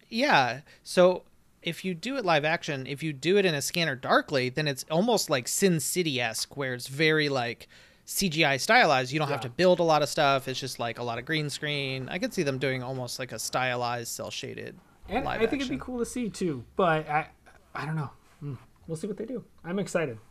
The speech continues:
Speaker 1: Yeah.
Speaker 2: I, and I think
Speaker 1: Yeah.
Speaker 2: that's one of those movies that it, it will just be fun to see where it goes and how it all works out. So.
Speaker 1: And Eli Roth is the one doing it,
Speaker 2: Yeah.
Speaker 1: and I,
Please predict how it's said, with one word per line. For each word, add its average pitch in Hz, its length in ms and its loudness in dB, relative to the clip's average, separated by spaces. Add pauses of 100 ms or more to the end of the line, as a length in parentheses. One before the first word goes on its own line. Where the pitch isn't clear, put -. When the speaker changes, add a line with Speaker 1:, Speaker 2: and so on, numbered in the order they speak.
Speaker 1:
Yeah. 180 240 2
Speaker 2:
I, 160 160 2
and 170 260 0
I 180 100 6
think 180 100 4
Speaker 1:
Yeah. 170 60 2
Speaker 2:
that's 160 200 0
one 170 80 2
of 151 60 -2
those 143 160 0
movies 139 240 -4
that 127 100 -6
it, 127 260 -8
it 143 140 -2
will 147 160 2
just 127 260 -10 (380)
be 127 140 -6
fun 120 220 -10
to 113 60 -12
see - 160 -12
where 107 220 -14
it 107 60 -20
goes 104 300 -14
and 110 100 -14
how 107 200 -18
it 107 60 -18
all 104 140 -16
works 107 260 -18
out. 113 240 -20
So. - 260 -18
Speaker 1:
And 202 140 2
Eli 269 280 10
Roth 151 340 6
is 139 120 -4
the 135 100 -4
one 123 180 -4
doing 135 320 -2
it, 117 180 -6
Speaker 2:
Yeah. - 60 -10
Speaker 1:
and 120 120 -12
I, 135 600 -4